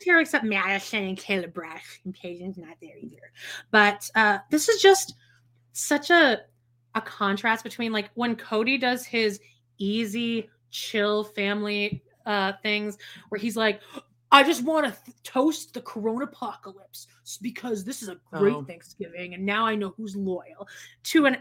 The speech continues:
Speaker 1: actual easy breezy celebration of a family just hanging out. No one's bitching. No one's being
Speaker 2: Mm-hmm.
Speaker 1: shady. No one's talking about, "Let's toast the corona apocalypse."
Speaker 2: No one's
Speaker 1: Uh,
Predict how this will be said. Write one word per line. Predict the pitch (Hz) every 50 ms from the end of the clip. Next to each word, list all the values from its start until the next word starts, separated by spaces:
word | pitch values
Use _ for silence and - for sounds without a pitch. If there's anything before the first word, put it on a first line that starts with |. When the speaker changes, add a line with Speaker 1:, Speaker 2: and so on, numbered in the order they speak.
| - -
Speaker 1:
actual | 247 294 330 370 427 415 - - - - - - 277 233 226 208 196 202 196 - -
easy | 208 202 202 196 190 196 202 190
breezy | 180 - 185 180 180 180 180 175 185 180 175 175 180
celebration | - - 202 180 180 180 175 175 175 175 170 - - 185 185 190 _ -
of | 202 196 196
a | 196
family | 196 - - 208 214 220 226 226 226 220
just | 190 175 170 - _ _ _ _ _ _ _
hanging | _ - - 185 233 294 330 339 330
out. | 311 254 233 233 226 226 226 226 _ _ _ _ _ _ _ _ _ -
No | 180 180 202 214
one's | 214 214 202 196 185 165 151 147 _ 190
bitching. | 190 247 _ - - - 302 294 302 302 311 330 320 - _ _ _ _ _ -
No | 202 202 202
one's | 208 214 214 214 190
being | 170 208 202 208 170 160
Speaker 2:
Mm-hmm. | 160 156
Speaker 1:
shady. | 156 147 196 220 240 254 285 294 277
No | 220 220 226
one's | 220 220 -
talking | - - 190 202 214 214 226 220
about, | 208 208 202 202 202 202 - - - _ _ _ -
"Let's | 208 233 220 226 - -
toast | - - - 220 220 240 233 - - - -
the | 202
corona | 202 - - 220 202 190 196 202
apocalypse." | 202 - 208 196 190 190 - 208 208 220 220 - - - - _ _ - - -
Speaker 2:
No | 175 180
one's | 190 196 196 190 180
Speaker 1:
Uh, | 170 165